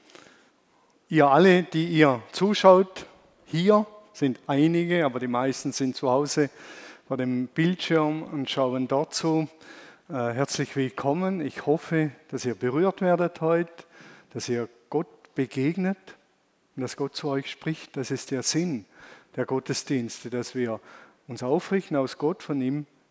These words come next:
berührt werden. Der Andreas hat uns heute Morgen ein bisschen mitgenommen in die Landwirtschaft,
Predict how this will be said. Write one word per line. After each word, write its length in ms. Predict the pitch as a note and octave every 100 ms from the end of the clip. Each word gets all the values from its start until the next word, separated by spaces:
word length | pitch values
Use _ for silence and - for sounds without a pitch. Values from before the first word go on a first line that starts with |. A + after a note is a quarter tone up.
| _
berührt 520 | D#3 D3+ E3+ D3+ -
werden. 300 | A2+ A2 - - _ _ _ _ _ _ - - - - _ -
Der 120 | C#3+
Andreas 720 | D3+ E3 F#3 A#3 - - C3+
hat 260 | D#3 D3+ -
uns 300 | E3+ D#3+ D#3
heute 240 | D#3 D3+
Morgen 400 | D3+ D#3+ F#3 F3+
ein 40 | E3
bisschen 360 | F3 - D#3+
mitgenommen 600 | F3+ F#3+ G3 F#3 F3+ F#3
in 240 | E3+ D3+ D3
die 200 | C#3+ C#3
Landwirtschaft, 1080 | C#3+ E3 G#3 G3+ F#3+ - G3+ G3 - -